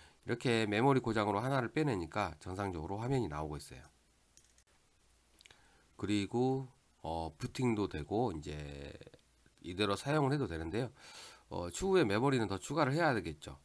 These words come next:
이제 게임 하시는 분들은 그 메모리 반으로 줄어드는 게 영향이 커요. 그래서 추후에 직접 이거는 추가하시기로 하셨고요. 어, 앞에서도 말씀드렸다시피 이 점검 시간이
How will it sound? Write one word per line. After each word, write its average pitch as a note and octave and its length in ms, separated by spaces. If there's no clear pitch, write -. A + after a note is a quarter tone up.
이제 - 140
게임 F#3 260
하시는 C3 260
분들은 D#2+ 640
그 D2+ 580
메모리 G2 420
반으로 F#2+ 380
줄어드는 G2+ 400
게 D2+ 200
영향이 F#2 340
커요. G2 340
그래서 D#2 460
추후에 B2 360
직접 - 420
이거는 E2+ 280
추가하시기로 G#2+ 560
하셨고요. G#2+ 500
어, F#2 560
앞에서도 A#2+ 420
말씀드렸다시피 E2+ 840
이 E2 200
점검 A2 360
시간이 F#2 580